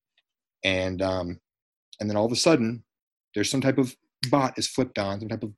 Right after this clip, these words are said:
bull bot, accumulation bot has said, "Okay, well, this is the amount of sell pressure I wanted, and I'm gonna go ahead and eat it now.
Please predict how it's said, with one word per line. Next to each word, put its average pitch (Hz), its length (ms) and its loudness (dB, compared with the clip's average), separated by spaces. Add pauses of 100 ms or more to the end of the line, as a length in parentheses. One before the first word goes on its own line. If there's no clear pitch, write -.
bull 123 160 6
bot, 98 260 -2 (460)
accumulation 123 380 2
bot 95 180 0
has 98 100 -6
said, 110 120 -4
"Okay, 110 160 -4
well, 110 100 -2
this 143 180 4
is 151 60 2
the 143 80 8
amount 127 220 6
of 113 80 0
sell 120 180 2
pressure 107 280 -2
I 104 40 0
wanted, 95 380 -4 (360)
and 98 160 -4
I'm 113 100 0
gonna 113 120 2
go 104 80 0
ahead 107 120 2
and 98 80 -4
eat 92 100 4
it - 80 -6
now. 82 140 -6